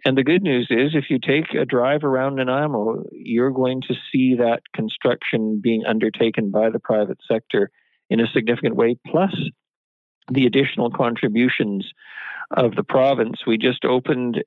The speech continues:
a prefab, you know, the, the steel container, throw it up quickly, nicely done though, through B C Housing. Uh, six, it'll house sixty-two people on Nickel Street, which is the main entrance, if you will, into Nanaimo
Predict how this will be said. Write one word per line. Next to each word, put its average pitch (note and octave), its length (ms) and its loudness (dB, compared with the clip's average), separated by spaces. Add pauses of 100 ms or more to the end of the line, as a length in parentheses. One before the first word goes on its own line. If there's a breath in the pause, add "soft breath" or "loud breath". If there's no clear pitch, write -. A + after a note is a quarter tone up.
(100)
a G#2 220 0 (440)
prefab, B2 680 2 (340)
you C3 120 0
know, A#2 280 2
the, A2 280 0
the G#2+ 200 0
steel C3+ 240 0
container, B2+ 640 0 (220)
throw C3+ 180 2
it B2+ 60 2
up B2 140 -2
quickly, A#2+ 540 -2 (180)
nicely A#2 420 -2
done B2+ 240 0
though, G#2 180 -2 (220 loud breath)
through C3 160 2
B A#2+ 200 0
C B2 120 0
Housing. A#2 640 0
Uh, C#3 360 -4 (400)
six, - 200 -4
it'll B2 280 2
house B2 400 0
sixty-two C#3 500 -2
people B2 520 2
on B2+ 340 0
Nickel D3+ 240 0
Street, - 340 -6 (400 loud breath)
which B2 200 0
is B2+ 140 2
the B2 80 2
main A#2+ 400 0
entrance, A2+ 480 -2
if G#2+ 180 -2
you G#2+ 120 2
will, G#2+ 240 2
into A2+ 500 -2
Nanaimo G#2 480 0